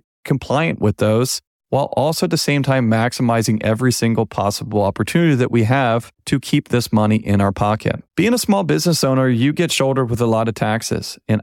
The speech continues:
honestly, middle to upper class self-employed person is paying way more than their fair share of taxes. Seriously, think about your business. You're making two hundred thousand dollars a year net income, it's gonna get taxed.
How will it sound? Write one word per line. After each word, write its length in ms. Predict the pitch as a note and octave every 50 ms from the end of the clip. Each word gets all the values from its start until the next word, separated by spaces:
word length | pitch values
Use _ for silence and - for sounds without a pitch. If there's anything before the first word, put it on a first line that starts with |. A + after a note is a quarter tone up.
| -
honestly, 760 | - A#2+ B2+ C#3+ D#3+ E3 D#3 - F3 E3+ E3+ E3 D#3+ D3+ - _ _ _ _ -
middle 300 | - B2 C#3+ E3+ G3 F#3+
to 120 | D#3 C#3+ -
upper 300 | - C3+ C#3+ - F3 E3
class 640 | C3+ - - C#3+ B2+ C3+ C#3 D3+ C#3+ - - - - _ _ _ -
self-employed 640 | - - - B2+ C3 - C#3+ B2 - B2 B2+ A#2+ -
person 360 | - B2 B2 B2 - D3 C#3
is 140 | B2+ A2+ - _ _ _ -
paying 600 | - F3 F#3 G3+ F#3+ E3+ C#3+ A2+ - G2+ G2+ G#2
way 280 | A2 B2 C#3 C#3+ C#3 C3+
more 240 | B2 A#2 A#2 A#2+ A#2
than 140 | A2 A2 G#2+
their 120 | G#2+ G#2+
fair 220 | - - G#2 G2+
share 240 | G2 - - G#2+ F#2+
of 80 | F#2+ -
taxes. 640 | - G2+ G2+ G2 G2 - - - - - - - _ _ _ _ -
Seriously, 460 | - E3+ E3+ D#3+ - - A2+ G2+ G2+ _ _ -
think 140 | D3+ D#3
about 260 | F3 D3+ D#3+ D3+ - -
your 60 | C3
business. 580 | G#2+ A#2+ A#2+ A#2 - - - - - - - - _ _ _ _ _ -
You're 60 | A2+
making 280 | A2 A#2+ B2 - A#2 G#2
two 160 | - - D3
hundred 280 | D3 C#3+ C#3 C3+ D3 A#2+
thousand 300 | C#3 B2+ B2+ B2+ C3+ B2
dollars 260 | A#2+ A#2 A#2 A2+ G#2+
a 40 | A2
year 200 | A2 A2+ A#2 A#2
net 200 | A2 A2 G#2+ G#2
income, 500 | G#2+ A2 A#2 A#2 - B2+ B2+ B2 B2 A#2 _ _ _ _ _ _ -
it's 100 | - -
gonna 160 | - A2+ A2
get 200 | G2+ A2 G#2+ -
taxed. 480 | - G#2 G2+ F#2 F2 - - - -